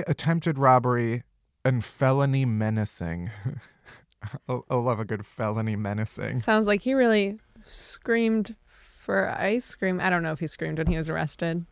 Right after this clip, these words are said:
Speaker 1: <sighs> I, I don't know. Um, yeah, I feel like a couple takeaways. Uh, if you're gonna rob a, a store,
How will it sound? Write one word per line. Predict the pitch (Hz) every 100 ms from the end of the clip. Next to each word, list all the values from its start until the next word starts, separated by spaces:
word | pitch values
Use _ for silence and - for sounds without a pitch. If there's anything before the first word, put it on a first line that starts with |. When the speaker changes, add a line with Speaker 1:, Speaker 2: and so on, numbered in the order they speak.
| _
Speaker 1:
<sighs> | _ -
I, | - 147 220 - 208 254 277 269 277 269 233 196
I | 220 233
don't | 262 247
know. | 294 226 - -
Um, | 175 185 185 190 190 151 - _
yeah, | 175 302
I | 269 156
feel | - 247
like | 226
a | 185
couple | - 214 208
takeaways. | 190 180 151 165 143 147 185 170 - -
Uh, | 147 143 143
if | 131
you're | 156
gonna | 175 175
rob | 135 120 135
a, | 156 151 147 -
a | - 135
store, | 120 - 123 123 170 214 226